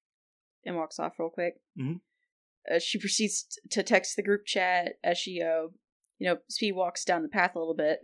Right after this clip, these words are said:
Speaker 2: Mm-hmm.
Speaker 1: "Guys, guys, a thing just happened." Uh, then she tells them about how the world kind of slowed down and the t-,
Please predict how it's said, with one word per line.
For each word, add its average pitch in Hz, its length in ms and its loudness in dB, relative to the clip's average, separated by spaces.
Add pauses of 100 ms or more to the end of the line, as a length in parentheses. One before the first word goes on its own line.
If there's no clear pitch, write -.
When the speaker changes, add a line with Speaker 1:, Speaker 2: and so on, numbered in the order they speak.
(320)
Speaker 2:
Mm-hmm. 139 180 -4 (640)
Speaker 1:
"Guys, 175 360 2 (220)
guys, 180 340 4 (640)
a 226 60 0
thing 233 180 10
just 202 160 6
happened." 202 400 8 (800)
Uh, 185 260 8
then 208 160 8
she 214 260 0 (160)
tells 180 320 8
them 170 240 0
about 160 520 0 (300)
how 185 240 2
the 165 180 0
world 165 340 -2
kind 170 220 0
of 156 220 -4 (800)
slowed 180 380 2
down 175 360 4
and 170 220 -4
the 147 180 -2
t-, - 260 -6